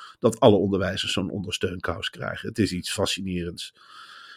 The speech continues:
Het, ik vind Dries een geweldig, eh, uit zijn bureau. Ik vind het geweldig dat eindelijk eens een keer een, eh, bureau is dat de tekorten wil aanzuiveren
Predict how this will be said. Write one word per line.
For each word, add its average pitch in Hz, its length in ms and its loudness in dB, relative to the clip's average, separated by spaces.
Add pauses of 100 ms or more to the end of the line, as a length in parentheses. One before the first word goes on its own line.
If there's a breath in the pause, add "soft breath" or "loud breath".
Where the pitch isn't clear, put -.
(160 loud breath)
Het, 107 260 2
ik 113 120 4
vind 117 180 6
Dries 113 260 6
een 95 300 0
geweldig, 98 640 4
eh, 95 220 0
uit 101 280 -4
zijn 95 160 -4
bureau. 92 260 -2
Ik 90 80 -6
vind 104 180 -2
het - 80 -2
geweldig 104 360 4
dat 95 220 -6 (100)
eindelijk 123 380 8
eens 101 100 -2
een 113 80 -2
keer 107 260 2
een, 98 140 -4
eh, 101 180 -2
bureau 101 480 2
is 95 120 -4
dat 104 200 -2
de 92 60 -14
tekorten 107 480 -2
wil 98 200 4
aanzuiveren 92 680 -2